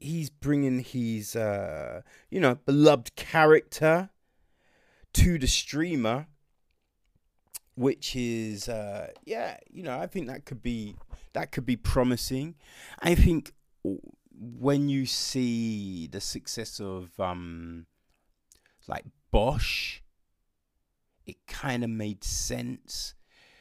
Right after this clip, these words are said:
to do this. And also Jack Ryan. I think Jack Ryan is one of those things. It didn't quite work in the film form, but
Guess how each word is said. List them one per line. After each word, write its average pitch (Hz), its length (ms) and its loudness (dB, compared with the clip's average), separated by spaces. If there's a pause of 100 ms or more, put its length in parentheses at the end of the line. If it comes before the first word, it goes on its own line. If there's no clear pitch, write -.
(180)
to - 140 4
do 120 420 2
this. 135 540 -4
And 147 120 2
also 156 340 0
Jack 139 360 -6 (140)
Ryan. 98 680 -4 (560)
I 120 60 -2
think 120 180 -2
Jack - 360 -6
Ryan 101 380 0
is 95 160 -10
one 101 160 -4
of 92 80 -6
those 98 180 -2
things. 113 260 -6 (240)
It - 220 -6
didn't 131 320 6
quite 120 320 -2
work 117 340 0
in 104 100 -4
the 98 60 -4
film 127 520 0
form, 127 580 -2 (480)
but 123 280 2